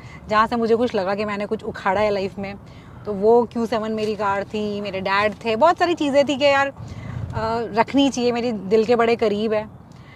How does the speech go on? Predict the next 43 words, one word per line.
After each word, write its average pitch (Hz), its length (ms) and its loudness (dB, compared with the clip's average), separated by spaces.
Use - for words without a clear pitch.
लेकिन 277 680 0
एमसीडी 262 500 2
आपके 247 280 2
घर 233 140 -4
में 240 120 -4
नहीं 175 180 -6
रहने 185 200 -6
देगा 220 340 -2
दोस्त। 240 460 -4
डीजल 214 360 0
की 247 160 -2
गाड़ियाँ 226 360 0
दस 208 220 -2
साल 214 160 0
के 220 120 0
बाद 208 220 0
उठा 175 260 -6
के 185 120 -4
ले 190 120 -4
जाएंगे 196 340 -4
और 185 140 -4
पेट्रोल 190 360 -4
की 190 120 -4
गाड़ियाँ 180 240 -2
पन्द्रह 180 260 -4
साल 175 180 -4
के 165 80 -6
बाद 170 160 -4
उठा 160 200 -8
के 165 100 -10
ले 160 120 -8
जाएंगे। 156 380 -12
और 214 80 0
ये 226 80 6
जी 214 160 0
वैगन 220 240 2
मेरे 220 180 0
आगे 185 200 0
आगे 185 200 -4
क्यों 185 140 -8
चल 175 180 -6
रही 165 200 -8
है? 170 160 -10